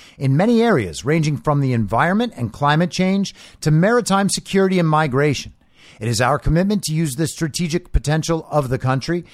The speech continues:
including its vibrant maritime connectivity, for enhancing friendly cooperation with all partners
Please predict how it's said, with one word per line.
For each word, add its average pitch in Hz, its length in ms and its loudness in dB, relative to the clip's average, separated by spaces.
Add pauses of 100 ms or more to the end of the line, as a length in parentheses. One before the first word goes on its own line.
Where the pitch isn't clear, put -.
(140)
including 185 460 0
its 170 140 -2
vibrant 143 540 2
maritime 156 600 2
connectivity, 131 760 -2 (360)
for 185 180 4
enhancing 175 560 2
friendly 226 440 0
cooperation 165 800 2
with 117 240 -2
all 175 240 2
partners 127 520 -2